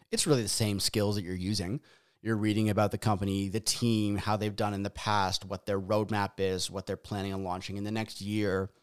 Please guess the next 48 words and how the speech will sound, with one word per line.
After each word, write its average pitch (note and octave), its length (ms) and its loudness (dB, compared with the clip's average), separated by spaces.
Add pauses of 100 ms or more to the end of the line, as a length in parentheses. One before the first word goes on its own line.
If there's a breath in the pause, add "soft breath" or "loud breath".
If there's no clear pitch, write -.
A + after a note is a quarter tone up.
(120)
what G#2 220 -2
sector A2 580 0
of F#2+ 200 -2
the G2 100 -2
world D3+ 340 6
are D3 60 4
they B2 120 4
operating G#2 460 0
in? F#2+ 240 -2
You F#2+ 80 -2
know, F2 120 -2
if E2 100 -8
it's F2+ 100 -6
stocks, - 540 2
are F#2+ 140 -6
they F2+ 180 -4
in F#2+ 180 -2
the F#2+ 300 -2
electric G2+ 340 -4
vehicle G#2+ 420 0
or E2 200 -2
energy G#2+ 360 -2
industry? D2+ 460 -8 (180)
If G2 120 -10
it's G2+ 100 -8
crypto, F#2+ 440 -2
is E2+ 120 -6
it F#2 80 -4
a E2 180 -2 (320 loud breath)
Solana-based A2 800 4
layer G2+ 220 2
one? D3 580 10
Is F#2+ 180 -4
it E2+ 120 -6
an E2+ 140 -4
exchange? B2 680 0
Is F#2+ 160 -4
it - 0 -
an F#2 120 -4
N F#2 100 -4
F E2+ 140 -6
T D#3+ 180 0
project? A#2+ 560 0 (500 soft breath)
You're C#3 60 -2
doing F#3+ 180 8
the E3+ 60 8
same A#2+ 320 4
research. - 540 -4